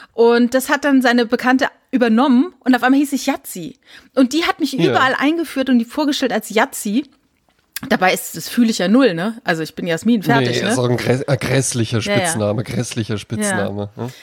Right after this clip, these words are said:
Speaker 1: Ja, und dann, aber was, was ich eigentlich erzählen wollte mit dieser Kneipe, war es dann halt so, ich hab mir jetzt mal so überlegt, was so Kneipen so sind und, und was, was Stammkneipen bedeuten können und Eckkneipen, ne?
Speaker 2: Ja.
Speaker 1: Also ich hatte ja auch
Speaker 2: Ist ja bei dir, bei dir in der Gegend in Köln tatsächlich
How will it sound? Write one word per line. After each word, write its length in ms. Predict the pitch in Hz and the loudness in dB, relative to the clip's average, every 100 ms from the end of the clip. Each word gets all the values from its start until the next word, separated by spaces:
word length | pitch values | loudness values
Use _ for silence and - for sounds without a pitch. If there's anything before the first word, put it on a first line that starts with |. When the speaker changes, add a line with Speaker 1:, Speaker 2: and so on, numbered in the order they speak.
| - - _ - | -20 -20 _ 0
Speaker 1:
Ja, 140 | 262 | 2
und 80 | 262 | 2
dann, 180 | 254 269 - | 2 0 0
aber 200 | 254 247 | 0 0
was, 260 | 262 233 | -2 -2
was 160 | 233 247 | -2 0
ich 160 | 247 - | -2 2
eigentlich 160 | 233 | 2
erzählen 280 | 254 233 262 | 2 0 2
wollte 240 | 254 254 240 | 2 2 2
mit 160 | 233 | 0
dieser 200 | 226 196 | 0 0
Kneipe, 520 | 190 - 233 - 381 370 | 0 0 0 0 0 2
war 80 | 339 | 2
es 60 | |
dann 160 | 311 302 | 2 4
halt 160 | 294 | 2
so, 260 | 285 285 285 - _ _ - - 220 | 0 -2 -4 -6 _ _ -14 -12 -8
ich 180 | 254 262 | -10 -2
hab 100 | 269 | 2
mir 100 | 269 | 2
jetzt 200 | 247 254 | 2 0
mal 120 | 254 | 0
so 100 | 233 | 0
überlegt, 640 | 208 220 277 269 330 - - _ _ - | 0 0 2 0 -2 -12 -20 _ _ -4
was 240 | 247 269 | -4 -2
so 100 | 262 | -4
Kneipen 560 | - 254 254 269 - 247 | 0 2 2 0 0 0
so 220 | 240 240 | 0 -2
sind 400 | 214 285 240 - | 2 2 2 0
und, 200 | 214 202 | -4 -2
und 320 | 220 226 - - 50 - - | 0 -2 -2 -16 -14 -12 -6
was, 200 | 226 - | -4 -2
was 180 | 226 - | -2 0
Stammkneipen 600 | - 269 269 214 175 180 | 0 0 -2 -2 -2 -4
bedeuten 320 | 180 165 165 | -6 -6 -8
können 180 | 160 185 | -10 -8
und 100 | 190 | -4
Eckkneipen, 840 | - 240 - - 196 160 151 - | -4 -4 -8 -8 -4 -4 -6 -8
ne? 160 | 165 247 - _ - - - - - - _ _ | -8 -8 -10 _ -20 -20 -20 -20 -20 -20 _ _
Speaker 2:
Ja. 220 | 175 135 | 2 4
Speaker 1:
Also 220 | 208 233 233 | 4 4 2
ich 280 | - - 285 | 0 -2 -2
hatte 180 | 285 | 2
ja 160 | 277 254 | 2 2
auch 60 | - | 2
Speaker 2:
Ist 100 | 170 | 0
ja 60 | |
bei 140 | 170 165 | 2 2
dir, 200 | 156 175 | 2 0
bei 160 | 156 | 0
dir 180 | 147 170 | 0 0
in 80 | 160 | 2
der 100 | 147 | 0
Gegend 300 | 151 151 147 | 0 -2 -4
in 140 | 139 | -6
Köln 520 | - 135 131 123 110 | -2 2 4 4 2
tatsächlich 800 | 95 101 - 101 101 - 98 - | -4 -8 -6 -6 -6 -8 -10 -12